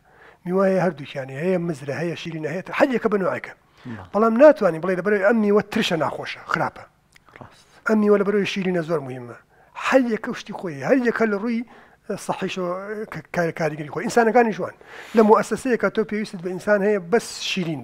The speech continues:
Speaker 1: بێت، هەیە بەس ترش بێت. هەیە بەس باڵاکە، هەیە بەس سێبەر بکە، هەیە، ئە، مەسەلەن هەموو شتێکی تیا بێ، هەیە بەس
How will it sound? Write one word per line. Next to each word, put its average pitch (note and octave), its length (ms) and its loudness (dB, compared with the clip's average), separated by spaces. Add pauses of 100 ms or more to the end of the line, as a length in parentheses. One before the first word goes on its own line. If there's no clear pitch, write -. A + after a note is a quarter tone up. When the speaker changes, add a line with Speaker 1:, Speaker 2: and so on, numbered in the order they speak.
Speaker 1:
بێت، - 180 -20 (480)
هەیە A3 220 0
بەس - 120 -4 (100)
ترش D3+ 340 -4
بێت. B2 200 -16 (600)
هەیە A#3 300 6
بەس A3 140 2 (180)
باڵاکە، E3 640 8
هەیە G3+ 200 -2
بەس G#3 180 -4
سێبەر E3 380 0
بکە، C#3+ 200 -8 (160)
هەیە، G3+ 220 4 (520)
ئە، G#3 80 2 (140)
مەسەلەن G3 340 0
هەموو G#3 200 2
شتێکی D#3+ 320 -12
تیا C3 180 -2 (100)
بێ، D#3 80 -12 (100)
هەیە D4 240 8
بەس D#4 140 0